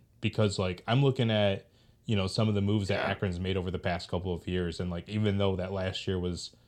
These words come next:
Speaker 1: pretty freaking disastrous, um, I still like the inspired moves that it's making on the roster.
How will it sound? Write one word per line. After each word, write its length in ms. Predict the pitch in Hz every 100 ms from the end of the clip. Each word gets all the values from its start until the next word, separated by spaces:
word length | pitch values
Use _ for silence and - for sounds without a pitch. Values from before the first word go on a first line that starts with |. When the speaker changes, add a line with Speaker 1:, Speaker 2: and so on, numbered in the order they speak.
| _ _ _ -
Speaker 1:
pretty 240 | 151 123
freaking 320 | - 110 98
disastrous, 880 | 87 82 95 107 - 117 110 - - - _ - _ _ _ - -
um, 460 | 92 90 82 82 - _ _ _ _ _ _ _ _ _
I 60 | -
still 320 | - - 196
like 220 | 98 113
the 100 | -
inspired 480 | 87 - - 98 87
moves 300 | 87 104 90
that 120 | 104
it's 140 | 87 -
making 280 | 87 87 82
on 100 | 85
the 100 | 85
roster. 520 | 87 92 - -